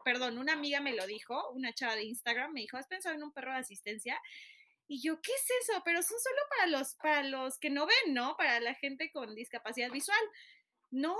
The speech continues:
para nada, un perro de asistencia en el trastorno bipolar te puede ayudar, guau, increíble, te puede detener tus ataques de pánico, avisar si te van a dar ataques de pánico", porque yo en ese entonces no podía ni ir al súper con mi mamá,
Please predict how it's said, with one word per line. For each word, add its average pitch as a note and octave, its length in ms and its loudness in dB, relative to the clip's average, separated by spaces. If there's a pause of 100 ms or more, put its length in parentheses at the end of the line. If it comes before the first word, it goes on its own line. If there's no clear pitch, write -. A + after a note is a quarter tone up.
(140)
para F4 200 6
nada, F4+ 440 0
un F4 80 -10
perro F#4+ 200 -4
de A#4 100 0
asistencia D#4 460 -2
en F#4+ 60 -2
el F#4+ 100 -6
trastorno B3+ 440 -4
bipolar C4 540 0
te D#4+ 100 -6
puede C#4 200 -2
ayudar, C4+ 480 0 (320)
guau, A#3+ 500 0
increíble, B3+ 840 -2
te C4 120 -4
puede A#3+ 200 -2
detener A#3 340 -4
tus B3+ 180 -6
ataques A3 360 -6
de G#3 80 -4
pánico, B3 680 -2
avisar A#3 440 0
si B3+ 100 -10
te B3 80 -2
van A3+ 160 -2
a A#3 40 -2
dar A3 160 -2
ataques A3+ 320 -6
de G#3+ 100 -6
pánico", B3 440 -4
porque A#3 200 -6
yo C4 100 0
en C#4+ 80 -2
ese F4 140 -4
entonces C4+ 340 -4
no C#4 140 -4
podía C4 220 0
ni C4 120 2
ir B3+ 60 4
al B3+ 140 2
súper D4 400 2
con D4+ 140 -2
mi A3 100 -4
mamá, G3 280 2